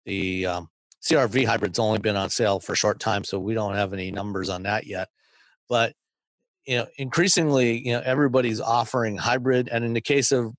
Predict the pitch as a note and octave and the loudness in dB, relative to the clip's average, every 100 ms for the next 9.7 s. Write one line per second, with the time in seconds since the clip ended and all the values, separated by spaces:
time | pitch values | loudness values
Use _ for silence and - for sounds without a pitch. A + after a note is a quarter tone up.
0 | _ B2 A2+ - D3+ D3 D3 D3 E3 A#2+ | _ 0 0 4 4 4 2 0 2 4
1 | A2+ A2 G2 - _ E3+ G#3 D3 G2 G2+ | 4 4 0 -6 _ -2 0 0 0 -2
2 | F#2+ G#2 F#2+ G2 A#2 D3+ G#2+ A#1 _ _ | -2 -4 -4 -4 2 2 2 -2 _ _
3 | _ _ G#2+ G2+ G2 - A#2+ A2 G#2 - | _ _ -8 -6 -2 2 4 4 2 -4
4 | - _ _ G#2 A2 C3+ _ - A#2+ A#2+ | -20 _ _ -6 -6 -8 _ -4 0 0
5 | A#2 G#2+ A#2 G#2+ - A2 A2 G2+ A2+ G2+ | 2 0 0 -2 0 -2 -2 -2 -2 -2
6 | G2 G2+ A2+ A#2 A#2+ - - A2 G2 F#2+ | -2 0 0 0 -4 -4 -2 0 0 -2
7 | - G2 F#2 G2 F#2 _ A2 - A#2+ A2+ | -8 -10 -8 -10 -12 _ -20 -6 0 2
8 | G#2+ F#2+ _ - - A#2+ A2+ A2+ - _ | 2 -2 _ -6 -2 0 0 0 -2 _
9 | B2 A#2 G#2 G2+ G#2 G#2 G#2 | -2 -2 -2 0 0 0 -2